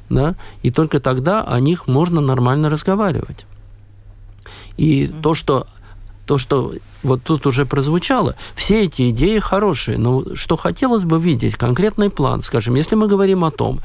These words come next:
Speaker 1: что, допустим, там, э,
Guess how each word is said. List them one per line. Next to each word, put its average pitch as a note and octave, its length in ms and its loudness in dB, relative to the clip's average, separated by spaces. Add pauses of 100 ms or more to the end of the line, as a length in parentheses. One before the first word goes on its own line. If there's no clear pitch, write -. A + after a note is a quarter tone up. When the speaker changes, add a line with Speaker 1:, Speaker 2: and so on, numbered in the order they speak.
(280)
Speaker 1:
что, B2 360 0 (320)
допустим, B2+ 540 2
там, B2 300 -2 (400)
э, A#2+ 340 2